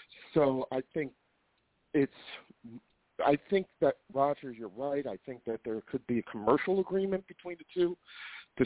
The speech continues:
sort of represent and go in on some endorsement, some commercial deals. I also think that there's a, hey, let's sit around and see what each other's best practices are so that we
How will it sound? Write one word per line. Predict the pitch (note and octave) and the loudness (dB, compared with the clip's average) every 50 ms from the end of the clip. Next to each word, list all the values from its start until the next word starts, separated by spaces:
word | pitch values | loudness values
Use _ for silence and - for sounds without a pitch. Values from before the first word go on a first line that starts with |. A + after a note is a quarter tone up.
| - - | 2 4
sort | D3+ C#3+ A#2 | 4 4 4
of | G#2+ F#2+ | 2 2
represent | A#2+ B2+ - - A#2+ A2+ G2+ A#2+ B2 B2+ A#2+ _ - | 0 0 0 -2 -8 -8 -6 -4 -4 -4 -6 _ -12
and | B2 A#2+ A2 | -16 -12 -6
go | A2+ B2+ B2 B2+ | -4 -2 -2 -2
in | B2+ B2 | -2 -4
on | A#2 A#2+ A#2+ A2+ A#2 - | -4 -6 -6 -8 -10 -14
some | - G#2+ G2+ G2+ | -18 -16 -14 -14
endorsement, | G2 F2+ - - C3 C3+ C3+ - - - C3 A2 - _ _ - - _ _ - - | -14 -6 0 4 6 6 4 4 -2 -8 -8 -8 -8 _ _ -20 -20 _ _ -20 -20
some | - - - - | -20 -20 -20 -8
commercial | - A#2 A#2+ B2+ C3 - D3 B2+ - | -2 0 2 2 2 0 -4 -6 -4
deals. | - C3+ C3 A#2+ A#2+ A#2 A#2 - - _ - - - - - - - - _ - | -2 0 2 2 0 0 -4 -8 -16 _ -20 -20 -20 -18 -18 -18 -20 -6 _ 2
I | C3+ C#3 | 4 4
also | D3 D3+ D3 - - D#3 - _ | 4 4 2 0 -4 -8 -8 _
think | - C#3 B2+ - | -8 -10 -8 -4
that | - B2 A#2 - _ | -4 -4 -4 -4 _
there's | - A#2+ A#2+ A2+ - _ _ _ _ _ _ _ _ _ - | -10 -8 -8 -10 -12 _ _ _ _ _ _ _ _ _ -8
a, | B2 A2 A2 G#2 G#2+ G#2+ A#2+ - | -6 -6 -6 -6 -6 -8 -10 -8
hey, | - F3 G3+ F#3+ B2+ | -4 -2 -2 -2 -2
let's | G2+ A#2+ D3 - _ - - - | -4 -6 -6 -8 _ -12 -6 -2
sit | G3 E3+ | -2 -2
around | D3+ C#3 C#3+ D3+ D3+ D3 C3 | -2 -2 -2 -2 -2 -2 -4
and | B2 A2+ A2 - - | -8 -10 -14 -12 -12
see | D#3+ D3+ C#3 A#2+ | -12 -12 -2 2
what | B2 C#3 B2+ C3+ | 4 4 4 4
each | C3+ B2+ - - | 0 -6 -4 -4
other's | C3 B2 A#2+ A#2 - _ | -4 -2 -4 -6 -2 _
best | - C3 B2 - - | 2 2 2 2 -2
practices | - C3 C3 - _ - B2 - A#2 G#2+ F#2 - | -4 -4 -4 -4 _ -14 -20 -18 -20 -18 -14 -12
are | F#2+ F#2 F#2 F2 _ _ _ - - - - - - _ _ - | -10 -10 -10 -12 _ _ _ -20 -20 -20 -20 -20 -20 _ _ 0
so | C#3+ B2+ A#2+ - | 0 0 2 2
that | A#2+ A2 A2 - | 0 0 0 -2
we | A2 A#2 B2 | -6 -10 -10